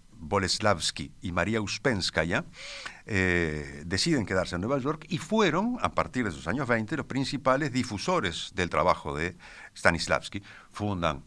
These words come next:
el American Laboratory Theater, donde... Este, revista, entre otros, desde un comienzo, Lee Strasberg, eh, junto con,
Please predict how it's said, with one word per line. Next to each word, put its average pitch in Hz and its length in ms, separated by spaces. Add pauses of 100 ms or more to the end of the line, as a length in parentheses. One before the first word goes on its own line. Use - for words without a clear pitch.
(140)
el 76 160
American 85 540
Laboratory 80 640
Theater, 101 600 (340)
donde... 104 840 (440)
Este, 78 960
revista, 104 720 (140)
entre 82 280
otros, 101 540
desde 67 200
un 73 60
comienzo, 127 560 (200)
Lee 110 200
Strasberg, - 520 (640)
eh, 76 1000 (200)
junto 110 460
con, 107 500